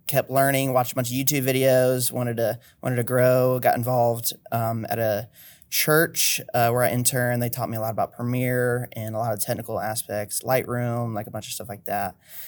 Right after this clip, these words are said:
And so that kinda blossomed. And when I graduated, I ended up going to Georgia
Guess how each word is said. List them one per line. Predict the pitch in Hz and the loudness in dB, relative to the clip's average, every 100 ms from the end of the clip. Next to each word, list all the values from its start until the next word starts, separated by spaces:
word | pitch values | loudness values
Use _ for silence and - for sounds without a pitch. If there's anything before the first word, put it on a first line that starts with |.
| - _ | -20 _
And | 120 | -2
so | - 131 123 | 2 4 4
that | 120 147 | 6 4
kinda | 170 147 | 4 4
blossomed. | 135 135 127 139 127 127 | 6 6 6 2 2 2
And | 120 123 | 0 2
when | 123 | 2
I | |
graduated, | 123 127 123 120 120 120 120 - _ _ _ _ _ - - | 2 4 4 2 0 0 -2 -6 _ _ _ _ _ -4 -2
I | 147 | 0
ended | 139 127 | 0 4
up | 123 - | 2 2
going | 131 123 120 | 0 2 2
to | 120 | 0
Georgia | 117 127 139 127 120 120 120 | -2 0 2 2 2 2 0